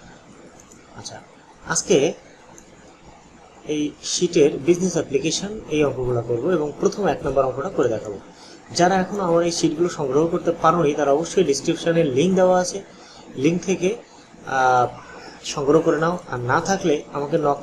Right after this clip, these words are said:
করো, আমি তোমাদের মেসেঞ্জারে লিঙ্কটি দিয়ে দেবো, সেখান থেকে এই সেটের এই, আহ, মানে শীটটা তোমরা সংগ্রহ করে নিতে পারবে। তো প্রথম অঙ্কটা আমরা আজকে করব।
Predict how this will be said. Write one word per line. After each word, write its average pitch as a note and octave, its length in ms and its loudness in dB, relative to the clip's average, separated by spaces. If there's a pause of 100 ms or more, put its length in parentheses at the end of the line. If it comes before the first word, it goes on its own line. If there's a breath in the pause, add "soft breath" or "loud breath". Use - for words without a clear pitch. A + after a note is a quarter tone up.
করো, E3+ 160 2 (120)
আমি C3 220 0
তোমাদের B2+ 280 2
মেসেঞ্জারে D#3 520 2
লিঙ্কটি D#3 280 0
দিয়ে E3+ 200 4
দেবো, G#3+ 120 2
সেখান D3 260 -4
থেকে D3+ 220 -4 (840 loud breath)
এই C#3+ 100 2
সেটের C#3+ 440 2 (680)
এই, C3 200 4 (180)
আহ, G#2+ 320 -2 (720)
মানে B2 160 -2 (260)
শীটটা F3 440 -2
তোমরা C#3 160 -4
সংগ্রহ B2+ 320 -2
করে B2 220 -2
নিতে C#3+ 180 -4
পারবে। F#2+ 200 -8 (480 loud breath)
তো - 80 0
প্রথম G#3+ 280 0 (100)
অঙ্কটা G3 260 -6
আমরা F#3+ 160 -4
আজকে F#3+ 280 -2
করব। F3 140 -2